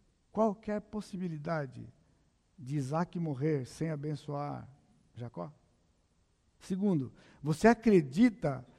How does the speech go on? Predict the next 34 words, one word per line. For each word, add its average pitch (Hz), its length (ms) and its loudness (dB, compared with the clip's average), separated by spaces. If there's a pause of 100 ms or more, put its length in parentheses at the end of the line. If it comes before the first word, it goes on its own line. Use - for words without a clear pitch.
(280)
que 170 180 -2
o 202 60 6
Senhor 185 440 2
tava 185 220 4
contando 180 600 2
com 175 140 -4
a 180 80 6
ajudinha 160 480 0
de 156 80 0
Rebeca 143 480 -2 (840)
pra 147 100 -6
fazer 139 260 0
isso? - 340 -4 (2000)
Ele 143 160 2
permitiu 180 540 4
Rebeca 196 500 2
fazer, 139 480 -6 (920)
mas 143 260 0
Ra-, 147 340 0
Rebeca 151 480 2
foi 143 200 -2
totalmente 202 840 6
responsável 175 440 -4
pela 170 120 -4
sua 170 120 -2
atitude 147 600 -2 (540)
e 143 80 -2
perdeu 151 400 4
seu 143 160 -4
filho 151 240 0
que 165 60 -6
ela 151 100 0
tanto 143 220 -6
amava. 127 420 -6